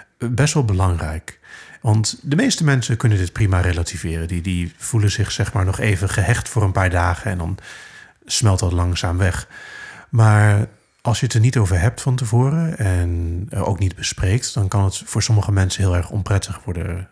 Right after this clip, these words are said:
ervaren. Omdat je dus een hele intense en intieme sessie hebt en dan opeens heel weinig of geen contact hebt. Ehm, een van de dingen die ik doe om dat te behelpen is, ik probeer,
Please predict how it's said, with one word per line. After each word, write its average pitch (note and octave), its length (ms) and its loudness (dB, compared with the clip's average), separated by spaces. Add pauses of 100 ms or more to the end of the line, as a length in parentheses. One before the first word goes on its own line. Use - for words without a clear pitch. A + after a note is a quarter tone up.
(120)
ervaren. F#2+ 420 2
Omdat G#2 240 0
je G#2 60 -2
dus G2+ 220 -2 (340)
een A2+ 100 0
hele A2 320 6
intense A2 580 2
en G2+ 100 0
intieme F#2 420 2
sessie - 400 -2
hebt D#3 280 0 (420)
en B2+ 100 0
dan A2+ 160 6
opeens G#2+ 360 4
heel G#2+ 240 4
weinig G#2 380 4
of G#2+ 100 -2
geen G#2 240 0
contact A2+ 380 -2
hebt. - 300 -18 (1080)
Ehm, G#2 420 2
een A#2 160 2
van B2+ 100 4
de A#2+ 60 4
dingen A2+ 200 6
die G#2 180 4
ik - 240 -12
doe A#2 380 4
om G2 200 0
dat G2 140 0
te - 100 -4
behelpen F#2 640 0
is, G2+ 380 0
ik - 160 -8
probeer, G#2 500 2